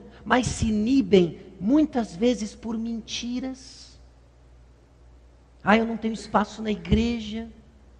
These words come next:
Ah, as pessoas não gostam de mim. As pessoas são hipócritas." E as desculpas que nós ouvimos repetidamente. Eu espero que hoje, Efésios capítulo quatro lhe encoraje, lhe liberte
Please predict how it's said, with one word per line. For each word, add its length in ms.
Ah, 160
as 120
pessoas 340
não 120
gostam 380
de 160
mim. 480
As 120
pessoas 280
são 160
hipócritas." 1000
E 120
as 80
desculpas 580
que 100
nós 240
ouvimos 600
repetidamente. 1700
Eu 80
espero 320
que 200
hoje, 580
Efésios 340
capítulo 400
quatro 360
lhe 100
encoraje, 640
lhe 80
liberte 920